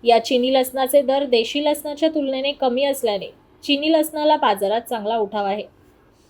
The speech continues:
त्यामुळे देशी लसणाकडे ग्राहकांनी पाठ फिरवायला सुरुवात केली आहे. त्यामुळे देशी लसणाचे दरही आता कमी झाले आहेत.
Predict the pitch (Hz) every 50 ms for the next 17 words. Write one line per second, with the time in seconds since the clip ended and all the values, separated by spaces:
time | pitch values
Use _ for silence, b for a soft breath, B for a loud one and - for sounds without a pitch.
0 | _ _ - 294 302 294 311 320 339 330 269 277 285 285 - 311 330 330 320 330
1 | 320 311 311 311 294 285 294 285 285 254 220 202 196 208 214 208 214 247 240 -
2 | 247 220 190 - - 240 214 202 196 196 202 220 254 254 - 254 208 208 214 214
3 | - - 233 196 185 190 202 214 214 - - _ _ _ _ _ _ _ _ _
4 | _ - _ _ - _ - _ _ _ _ - - - 311 302 320 330 330 277
5 | 262 254 269 269 294 285 285 269 269 262 269 269 262 254 269 285 285 226 208 233
6 | 247 247 269 302 247 180 170 180 180 190 196 196 220 202 196 208 196 220 202 190
7 | 190 196 202 180